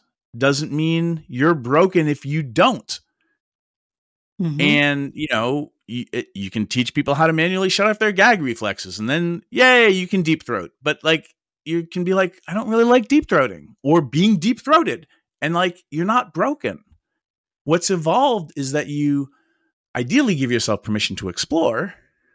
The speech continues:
Speaker 1: but then, like, if you don't like something, own it. Be like, "I don't like that. I don't, you know, don't fucking
Speaker 2: Mm-hmm.
Speaker 1: spank me. It does, it doesn't turn me on." That's what evolved is.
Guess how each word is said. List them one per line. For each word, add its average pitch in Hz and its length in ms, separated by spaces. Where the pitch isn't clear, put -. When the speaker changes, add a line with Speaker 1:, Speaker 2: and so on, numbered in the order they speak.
Speaker 1:
but 180 120
then, 233 140
like, 262 240
if - 60
you 233 60
don't 285 180
like 339 180
something, 285 500
own 349 220
it. - 260
Be 208 80
like, 262 260
"I 202 80
don't 320 160
like 370 220
that. 165 320
I 147 100
don't, - 200
you - 60
know, - 120
don't 180 420
fucking 302 240
Speaker 2:
Mm-hmm. - 60
Speaker 1:
spank 339 340
me. 131 360
It - 160
does, 247 240
it 202 80
doesn't 254 300
turn 311 240
me 320 140
on." 370 440
That's 214 380
what 175 160
evolved 127 540
is. - 380